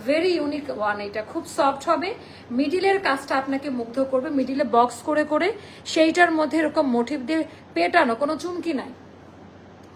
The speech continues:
পেটানো সুতার কাজ দেওয়া থাকবে আপা। দুই সাইড দিয়ে চওড়া এরকম কাজের কোয়ালিটি, just আপনার মনটা ভরবে না, মানে কলিজা ঠান্ডা করবে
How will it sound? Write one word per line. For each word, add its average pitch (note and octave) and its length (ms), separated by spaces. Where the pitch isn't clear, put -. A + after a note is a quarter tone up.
পেটানো D4+ 440
সুতার F4 320
কাজ B3 180
দেওয়া A#3 240
থাকবে G3 260
আপা। - 260
দুই D4+ 220
সাইড D4+ 260
দিয়ে D#4+ 140
চওড়া C4+ 300
এরকম C#4 460
কাজের A#3+ 280
কোয়ালিটি, A#3+ 540
just C#4 220
আপনার C#4 200
মনটা C#4+ 340
ভরবে B3+ 320
না, E4 80
মানে C4 280
কলিজা C#4+ 280
ঠান্ডা A#3+ 320
করবে C#4 220